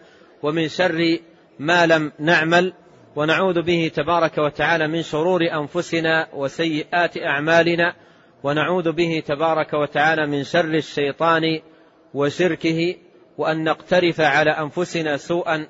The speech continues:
أو نجره إلى مسلم، ونعوذ به تبارك وتعالى من الشيطان الرجيم ومن همزه ونفخه ونفثه، ونعوذ به تبارك وتعالى من شر ما استعاذه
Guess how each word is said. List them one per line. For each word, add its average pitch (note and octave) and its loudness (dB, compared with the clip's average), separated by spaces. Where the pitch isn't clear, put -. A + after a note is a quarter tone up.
أو D3+ -2
نجره D3+ -2
إلى D3+ 0
مسلم، F3+ -2
ونعوذ E3 2
به F#3 2
تبارك E3 2
وتعالى E3 2
من E3 2
الشيطان E3 2
الرجيم D#3 2
ومن D3 -2
همزه D#3 0
ونفخه D3+ -2
ونفثه، E3+ 0
ونعوذ E3 2
به E3+ -2
تبارك E3 -2
وتعالى D#3 0
من D3+ -4
شر F#3+ -2
ما F3+ -2
استعاذه D#3+ 0